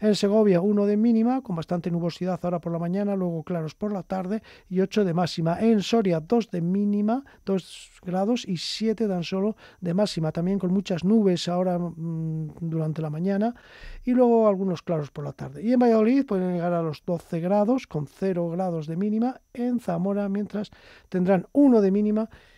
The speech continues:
y una máxima de trece grados, siendo Zamora, en este caso, como otras veces, como ocurre en, <laughs> muchas veces, la capital con una temperatura más alta.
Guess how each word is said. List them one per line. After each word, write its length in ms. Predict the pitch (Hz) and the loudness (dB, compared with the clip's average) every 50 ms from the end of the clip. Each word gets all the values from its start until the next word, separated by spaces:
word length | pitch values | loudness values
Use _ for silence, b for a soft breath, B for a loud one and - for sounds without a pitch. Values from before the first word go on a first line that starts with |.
| b b _ - | b b _ -2
y 640 | 214 220 226 233 226 214 190 175 165 165 160 156 | 0 2 2 2 2 2 0 0 0 -2 -2 -2
una 180 | 165 175 180 170 | -2 -2 -2 -2
máxima 400 | 165 175 160 - 190 196 208 202 | -4 -6 -6 -4 -4 -2 -2 -2
de 160 | 165 151 147 | -4 -6 -8
trece 300 | - - 165 151 - 165 | -6 -8 -8 -6 -6 -4
grados, 340 | 185 226 220 180 139 - - | -2 -2 -2 -2 -4 -10 -8
siendo 560 | 170 170 165 165 170 165 170 170 156 151 147 _ | -6 -4 -4 -2 -2 -2 -4 -6 -8 -12 _ _
Zamora, 460 | - - - 165 165 180 190 240 262 _ _ - | -18 -12 -8 -6 -4 -4 -4 -6 -8 _ _ -16
en 100 | - 151 | -12 -12
este 200 | 151 - - 165 | -12 -8 -10 -8
caso, 260 | - 170 165 - 202 | -6 -6 -6 -6 -6
como 200 | 180 - 143 143 | -8 -6 -8 -8
otras 200 | 147 - 151 143 | -6 -6 -8 -8
veces, 300 | 139 151 151 156 160 151 | -6 -6 -6 -6 -8 -10
como 200 | - - 156 147 | -10 -8 -8 -8
ocurre 440 | 135 - 175 156 156 151 151 151 139 | -6 -6 -4 -2 0 0 0 0 0
en, 380 | 147 156 147 143 143 147 147 - - | -2 -2 -2 0 0 0 0 -2 -4
<laughs> 60 | 143 | -6
muchas 540 | - 156 151 160 165 170 175 175 - 170 151 | -4 -2 0 2 2 2 2 2 0 0 -2
veces, 320 | 156 170 160 - 208 - B B B B B B B B B - | -2 -2 -2 -2 -4 -4 B B B B B B B B B -4
la 400 | 190 190 196 196 190 185 170 _ | 0 2 4 4 4 2 0 _
capital 560 | - 214 208 - - 175 - 202 196 196 214 | 0 0 0 2 2 0 2 2 2 2 0
con 340 | - - 190 185 180 170 160 | 0 0 0 2 2 2 2
una 220 | 165 170 170 170 | 0 0 0 0
temperatura 480 | 160 - 160 147 156 156 151 - 170 160 | -2 -2 -4 -4 -4 -4 -2 -2 -2 -2
más 200 | 151 151 139 - | -2 -2 -4 -8
alta. 280 | 131 - _ - - | -12 -14 _ -20 -20